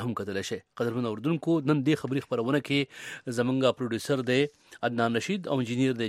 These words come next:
جان. راتلونکي برخه کې به درته وړاندې کوو چې څرنګه په پېښور کې سخت دریځه ګوندونه اوس ووټ اخیستی شي. په ان اف اور یا، آ، ان څلورم کې اوس تازه انتخابونو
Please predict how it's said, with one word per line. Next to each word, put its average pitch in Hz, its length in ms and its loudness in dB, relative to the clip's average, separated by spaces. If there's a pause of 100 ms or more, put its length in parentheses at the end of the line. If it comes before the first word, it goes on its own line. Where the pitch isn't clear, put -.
جان. 175 240 4 (680)
راتلونکي 196 520 2
برخه 160 320 4
کې 160 100 -2
به 143 120 4
درته 139 160 -2
وړاندې 123 300 2
کوو 156 200 0
چې 151 100 0 (480)
څرنګه 208 360 6
په 135 100 -6
پېښور 147 460 2
کې 117 100 2 (380)
سخت 117 260 -2
دریځه 160 360 4
ګوندونه 170 420 8 (160)
اوس 139 180 2 (140)
ووټ 156 320 4
اخیستی 131 400 -2
شي. 101 160 -4 (120)
په - 200 -4
ان 120 140 2
اف - 180 -4
اور 190 180 4
یا، 160 220 10
آ، - 560 -4 (240)
ان 180 180 2 (560)
څلورم 143 400 6 (160)
کې 180 320 6
اوس 156 140 2 (140)
تازه 131 260 4
انتخابونو 175 500 4